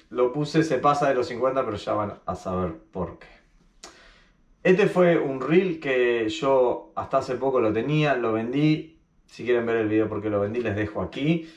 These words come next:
Pero bueno, es un P T. Y si no saben lo que es un P T, es una prueba muy jodida que le hacen a los riles en el laboratorio mismo de Quantum, el cual ellos lo llaman Performance Tune,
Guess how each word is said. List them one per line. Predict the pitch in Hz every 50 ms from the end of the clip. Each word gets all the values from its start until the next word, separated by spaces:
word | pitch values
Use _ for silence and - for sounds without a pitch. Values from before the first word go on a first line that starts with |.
| - _ _ _ -
Pero | 127 127 131
bueno, | 135 131 123 127 139
es | 151 147 - - -
un | - 160 -
P | - 135 -
T. | - 117 113 101 92 - - - _ -
Y | 127
si | 120 127 139
no | 139 139
saben | 139 - 160 156 147
lo | 135 131
que | 127 127 131 131 127 135
es | 135 - - -
un | - 127 123 110
P | 117 120
T, | 107 - 139 147 151 - - - - 120
es | 113 110 - - - _ _
una | - 120 120 120 117
prueba | - 123 131 135 127 120
muy | 127 139 143
jodida | - - 135 127 127 127 135 123 117
que | 113
le | 110 113
hacen | 113 - - 117 110
a | 104
los | 101 98 95
riles | 104 113 120 120 123 123 120 - -
en | - 104 98
el | 98
laboratorio | 101 98 98 92 101 98 98 - 110 110 110 107 107 104 104 - - -
mismo | - 104 107 107 110 104 98
de | 95 92
Quantum, | - 120 131 135 135 135 139 143 139 139 - - - - - _ -
el | 110 110 104
cual | 92 123 127 120 120
ellos | 120 113 - -
lo | 120 110 107
llaman | - - 120 113 113 107 101 98 90 -
Performance | - 135 135 131 - - 123 123 120 120 113 98 - -
Tune, | - 147 156 165 165 165 -